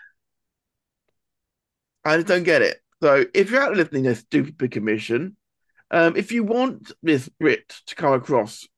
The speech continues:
and spend money in your area, uh, then maybe make it so it's appealing to me. Put on wrestling. Support local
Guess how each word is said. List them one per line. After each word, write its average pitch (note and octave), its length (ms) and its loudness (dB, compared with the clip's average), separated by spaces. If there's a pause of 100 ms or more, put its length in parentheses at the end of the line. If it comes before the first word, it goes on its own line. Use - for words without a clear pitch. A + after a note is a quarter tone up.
(120)
and D#3+ 120 -4
spend D#3 280 -2
money A#2+ 260 0
in B2 240 -4
your A#2+ 240 0
area, G#2+ 540 0 (600)
uh, F#3+ 180 6
then G#3 220 0
maybe A#3+ 320 0
make F#3+ 240 0
it E3 100 -4
so F3+ 160 2
it's F3 120 2
appealing G#3+ 540 0
to D#3 120 0
me. A2 260 0 (300)
Put A#3 160 8
on A#3 300 4
wrestling. G#3 520 2 (180)
Support B3+ 680 6
local A3+ 520 2